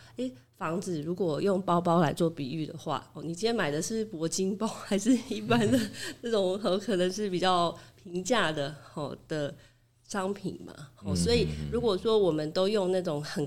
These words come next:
Speaker 1: 高端的那种价格来看，就是说，诶，为什么现在房市的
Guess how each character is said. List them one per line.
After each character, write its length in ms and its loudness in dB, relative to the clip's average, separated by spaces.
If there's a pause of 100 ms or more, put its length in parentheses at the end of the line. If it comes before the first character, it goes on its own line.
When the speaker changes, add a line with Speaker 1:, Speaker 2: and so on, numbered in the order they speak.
Speaker 1:
高 320 0 (240)
端 240 -2
的 140 -4
那 60 -2
种 180 -4 (360)
价 240 0
格 240 -8
来 200 -4
看， 300 -8 (380)
就 120 -6
是 40 -10
说， 100 -2
诶， 180 2
为 40 0
什 80 0
么 120 -4
现 160 0
在 80 -2
房 240 -4
市 200 -6
的 280 -6